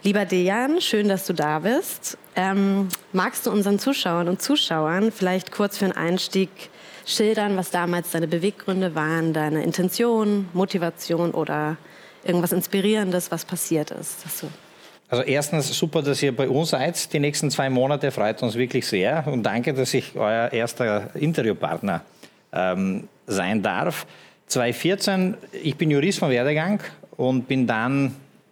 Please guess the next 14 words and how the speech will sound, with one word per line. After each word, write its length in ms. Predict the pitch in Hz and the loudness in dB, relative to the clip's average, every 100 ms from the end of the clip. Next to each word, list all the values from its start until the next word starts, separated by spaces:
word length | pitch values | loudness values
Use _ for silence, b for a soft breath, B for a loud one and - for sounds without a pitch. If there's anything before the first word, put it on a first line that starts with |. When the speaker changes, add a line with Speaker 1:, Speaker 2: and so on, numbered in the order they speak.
| - | -14
Speaker 2:
in 160 | - 123 | -2 2
der 100 | 117 | 2
Medienwelt 840 | 113 127 135 135 123 107 107 113 | 2 2 2 2 2 2 2 0
gelandet, 520 | 120 92 87 117 151 | 0 0 2 0 0
weil, 460 | 120 113 113 113 104 | 0 2 2 2 0
äh, 320 | - - - | -2 -2 -2
ein, 180 | 107 107 | -2 -2
ein 140 | 101 101 | -2 0
Mentor 320 | 101 127 131 | 0 0 -2
von 200 | - 117 | 0 0
mir, 100 | 117 | 2
Michael 300 | 120 120 107 | 2 0 0
Tillian, 320 | 120 120 120 | 0 0 2
mir 180 | 113 | 0